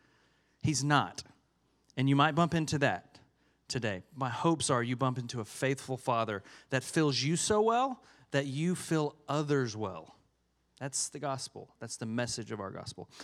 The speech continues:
And so let's pray real quick. Father, we, we submit ourselves to you, and there's no way to preach a text and gather around it without having our own things thrown into it. We all have a lens in which we approach. We all have discernment when reading text, so we need your Spirit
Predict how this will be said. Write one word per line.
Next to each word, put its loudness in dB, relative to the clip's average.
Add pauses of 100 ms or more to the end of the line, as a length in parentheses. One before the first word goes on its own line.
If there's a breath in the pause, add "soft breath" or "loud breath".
(120)
And -4
so 8
let's 4
pray 4
real 4
quick. -2 (840)
Father, 6
we, 6 (360 loud breath)
we 6
submit 4 (200)
ourselves 2
to 2
you, 6
and 4
there's 6
no 10
way 10
to 4
preach 2
a 2
text 2 (380 loud breath)
and 4
gather 8
around 8
it 2
without 4
having 6
our 4
own 4
things 0
thrown 2
into 4
it. 4
We 4
all 4
have 2
a 0
lens 4
in 4
which 2
we 2
approach. 2
We 4
all 4
have 2
discernment 4
when 0
reading 4
text, 0
so 4
we 4
need 2
your 2
Spirit 0